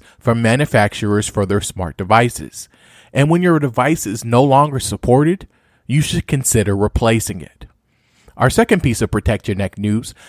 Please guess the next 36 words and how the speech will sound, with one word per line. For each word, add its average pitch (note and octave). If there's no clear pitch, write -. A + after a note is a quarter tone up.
comes C#3+
from E3
Z G#2+
D G2+
Net. B2
Google A3
has E3+
released B2+
an A#2
update A#2
for C3+
its C#3
Chrome D3
browser F#2
to E3
fix -
a C#3
vulnerability A#2+
that A#2+
allowed B2
bad D#3
actors G#2
to C#3+
run B2+
malware A2+
on A#2
user G#2+
systems. -
It's C3+
important F#3
that F3
you F3+
update A2+
your G#2
Chrome F#2+
browser. A2